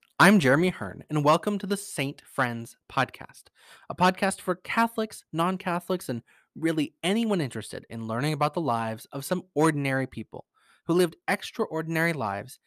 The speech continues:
and answered God's call to holiness. On today's episode, we're talking about another one of those saints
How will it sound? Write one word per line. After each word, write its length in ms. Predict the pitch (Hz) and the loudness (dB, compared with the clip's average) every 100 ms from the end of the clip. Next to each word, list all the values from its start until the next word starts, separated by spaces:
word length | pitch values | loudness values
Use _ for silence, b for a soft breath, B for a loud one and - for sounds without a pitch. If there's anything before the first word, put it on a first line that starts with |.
| b | b
and 120 | - 165 | -10 -8
answered 400 | 170 175 185 160 | -8 -8 -8 -8
God's 340 | 143 147 180 - | -8 -8 -10 -12
call 480 | - 202 123 110 _ _ _ | -2 0 0 -4 _ _ _
to 80 | 147 | -8
holiness. 680 | - 175 143 90 - - _ _ _ _ _ b b b | -2 0 -2 -6 -14 -20 _ _ _ _ _ b b b
On 100 | 151 | -2
today's 320 | 160 170 160 | 0 2 4
episode, 420 | 160 160 160 143 - b b b | 2 0 0 2 0 b b b
we're 80 | 170 | -4
talking 360 | 190 208 254 | -2 -2 0
about 280 | 247 202 185 | 2 2 2
another 400 | - 165 151 175 | 0 0 2 2
one 160 | 185 151 | 0 2
of 140 | 143 | 2
those 260 | 135 135 - | 2 0 -2
saints 380 | 113 110 - | -6 -6 -10